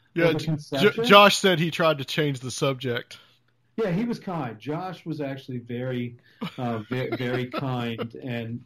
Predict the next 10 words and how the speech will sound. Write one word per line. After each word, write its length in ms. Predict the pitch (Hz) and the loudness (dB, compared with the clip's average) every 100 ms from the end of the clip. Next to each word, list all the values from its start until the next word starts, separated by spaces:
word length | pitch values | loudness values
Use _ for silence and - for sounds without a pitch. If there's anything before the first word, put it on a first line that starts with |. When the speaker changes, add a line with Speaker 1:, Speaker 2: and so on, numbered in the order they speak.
| - | -8
Speaker 2:
he 160 | 151 | -4
saw 420 | 156 - 147 139 131 | -4 -4 -2 -2 -4
that 160 | 127 | -6
the 80 | 139 | -10
chemtrails 720 | - 131 135 135 117 113 107 | -10 -8 -8 -6 -6 -6 -8
guy 320 | 117 110 107 | -6 -6 -6
was 180 | 104 95 | -6 -10
about 280 | 104 101 104 | -10 -10 -8
ready 320 | 104 101 98 | -8 -8 -10
to, 200 | 95 92 | -10 -14